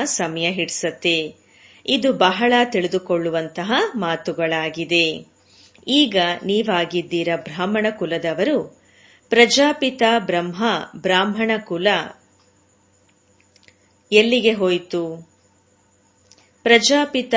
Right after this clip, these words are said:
ಬ್ರಹ್ಮರವರಂತೂ ಹೊಸ ಜಗತ್ತಿನಲ್ಲಿ ಅವಶ್ಯವಾಗಿ ಬೇಕಲ್ವಾ? ಹೊಸ ಜಗತ್ತಿನಲ್ಲಿ, ಜಗತ್ತಂದ್ರೇನೆ ಸತ್ಯುಗ, ಅಲ್ಲಿಯಂತೂ ಪ್ರಜಾಪಿತ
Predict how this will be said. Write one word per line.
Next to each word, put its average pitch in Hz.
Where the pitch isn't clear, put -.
ಬ್ರಹ್ಮರವರಂತೂ 170
ಹೊಸ 214
ಜಗತ್ತಿನಲ್ಲಿ 185
ಅವಶ್ಯವಾಗಿ 180
ಬೇಕಲ್ವಾ? 165
ಹೊಸ 247
ಜಗತ್ತಿನಲ್ಲಿ, 175
ಜಗತ್ತಂದ್ರೇನೆ 170
ಸತ್ಯುಗ, 175
ಅಲ್ಲಿಯಂತೂ 190
ಪ್ರಜಾಪಿತ 180